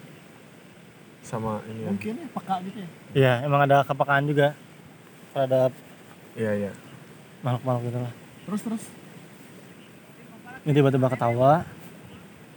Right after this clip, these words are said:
Speaker 3: Terus kan, eh, setiap si, si, eh, apa ya, setiap si anak,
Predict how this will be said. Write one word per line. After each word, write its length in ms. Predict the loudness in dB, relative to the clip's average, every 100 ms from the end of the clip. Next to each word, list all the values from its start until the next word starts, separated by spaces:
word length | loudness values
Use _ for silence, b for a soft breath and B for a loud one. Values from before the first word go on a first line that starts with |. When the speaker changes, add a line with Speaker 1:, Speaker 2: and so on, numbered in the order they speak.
| -20 -20 -20 -20 -20 -20 -20 -20 -20 -20 -20 -20 -20 -20 -20 -18
Speaker 3:
Terus 480 | -6 -2 0 0 -2 -6 -12 -14 -20 -20 -20 -20 -20 -20 -20 -20 -20 -20 -20 -20 -6
kan, 140 | -2 0 0
eh, 460 | 4 8 8 8
setiap 400 | 4 -2 2 2 2 -8 -20 -20 -16
si, 500 | -4 0 2 2 0 -6 -20 -20 -20 -20 -20 -20 -8
si, 140 | -2 -2 -2 -12 -14 0
eh, 280 | 4 6 6
apa 140 | 4
ya, 120 | 2
setiap 300 | 2 0 0 0 -6
si 120 | -2
anak, 440 | 2 2 2 -2